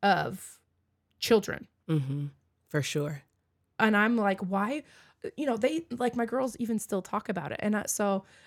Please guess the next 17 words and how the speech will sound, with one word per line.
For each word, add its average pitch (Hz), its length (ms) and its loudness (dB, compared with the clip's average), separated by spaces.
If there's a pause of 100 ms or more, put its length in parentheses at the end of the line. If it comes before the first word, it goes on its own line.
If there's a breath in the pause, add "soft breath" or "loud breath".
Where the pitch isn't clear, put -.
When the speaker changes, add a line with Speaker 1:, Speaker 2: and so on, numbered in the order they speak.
(100 loud breath)
Speaker 1:
I 233 60 2
did 269 180 2
a 285 60 2
little 233 260 4
digging 208 640 4
and 196 100 0
I'm 226 160 0
just 247 200 -2
like, 208 140 -2
"Why 190 280 0
is 302 200 -4
this - 220 -6
affecting - 580 -4
them 170 220 -6
so - 240 -4
much?" - 480 -8
Speaker 2:
Mm. 160 340 -2